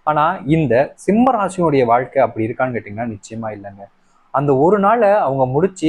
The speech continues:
வெளியே வர்றதுக்கு படாத பாடுபடுவாங்க. ஏன்னா அவங்களுடைய வாழ்க்கையில அவங்களுக்கே தெரியாம பல துன்பங்களும் பிரச்சனைகளும் தான் அடுத்தடுத்து வந்துகிட்டே இருக்கும். "ஏன்டா என்னுடைய வாழ்க்கையில மட்டும் இந்த கஷ்டத்தை கொடுக்க கடவுளே, நான் என்ன செஞ்சேன் கடவுளே,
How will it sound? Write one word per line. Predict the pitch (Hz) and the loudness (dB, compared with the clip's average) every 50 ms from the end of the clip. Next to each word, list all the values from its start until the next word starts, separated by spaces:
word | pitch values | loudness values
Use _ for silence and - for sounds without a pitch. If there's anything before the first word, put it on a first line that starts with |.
| 170 | 2
வெளியே | 160 120 127 147 165 | 2 2 0 0 0
வர்றதுக்கு | 156 151 135 127 120 110 - - 131 143 - | 0 0 -2 -2 -6 -12 -10 -10 -10 -10 -8
படாத | _ 104 101 110 120 131 131 123 | _ -4 -2 0 0 0 0 -2
பாடுபடுவாங்க. | 104 107 107 113 113 110 98 98 98 98 101 - _ _ | -4 -4 -8 -8 -8 -12 -12 -12 -12 -14 -16 -20 _ _
ஏன்னா | - 117 113 117 127 151 156 - _ _ _ _ _ _ | -12 -6 -2 -2 -2 -2 -4 -8 _ _ _ _ _ _
அவங்களுடைய | - 151 175 196 196 196 185 175 165 151 | -2 0 0 2 2 2 4 4 2 2
வாழ்க்கையில | 135 143 170 220 247 240 226 196 165 147 143 160 185 - - | 2 0 0 0 -2 0 0 2 2 4 2 2 0 -2 -4
அவங்களுக்கே | 131 123 156 175 180 185 185 175 180 240 262 | -2 -2 0 2 2 2 2 2 2 0 0
தெரியாம | 262 - 202 180 175 170 156 147 135 131 139 156 - - | 0 0 -2 0 0 0 0 0 0 -2 -4 -4 -2 -2
பல | - 117 131 147 | 0 0 0 -2
துன்பங்களும் | 143 - 143 143 160 180 180 160 127 110 113 123 147 156 _ _ _ _ _ _ | -4 -6 -6 -6 -4 -2 -2 -2 -2 -4 -4 -6 -8 -12 _ _ _ _ _ _
பிரச்சனைகளும் | - 127 127 - 190 202 185 160 139 120 110 107 | -4 -4 -4 0 0 2 2 2 2 2 0 0
தான் | 110 120 139 | 0 0 0
அடுத்தடுத்து | 113 107 120 147 147 - 143 117 110 - - | 0 2 2 2 2 0 0 -2 -2 -2 -4
வந்துகிட்டே | 123 107 104 - - - - - 110 | -6 -6 -6 -8 -10 -10 -6 -4 -4
இருக்கும். | 104 104 - _ - - _ _ _ _ _ _ _ _ _ _ _ _ - | -4 -6 -10 _ -20 -20 _ _ _ _ _ _ _ _ _ _ _ _ -2
"ஏன்டா | 117 123 135 135 131 135 135 143 143 | 0 0 0 2 2 2 2 2 0
என்னுடைய | 131 120 113 113 117 110 110 | -2 -2 -2 -2 -2 -2 0
வாழ்க்கையில | 101 104 113 120 - - 120 113 | 2 2 0 0 -2 -4 -4 -4
மட்டும் | 110 104 98 - 95 107 139 175 - - | -4 -6 -8 -12 -12 -14 -14 -14 -10 -6
இந்த | 135 160 202 214 220 190 | -2 -2 0 0 0 0
கஷ்டத்தை | - 143 - - 156 - - | 0 -2 -2 -2 -2 -2 -2
கொடுக்க | - 113 117 - 117 | -2 -4 -6 -6 -4
கடவுளே, | - 110 101 104 101 101 104 104 117 131 - _ _ _ _ _ _ | -4 -4 -2 -2 -4 -4 -6 -6 -8 -8 -10 _ _ _ _ _ _
நான் | 135 135 123 | -2 0 0
என்ன | 127 147 180 214 240 240 | 0 0 2 2 2 0
செஞ்சேன் | 226 240 - 143 135 151 165 147 | 0 -2 -4 -4 -2 -2 -2 0
கடவுளே, | 131 120 113 110 110 107 110 | 0 0 0 0 0 -2 -2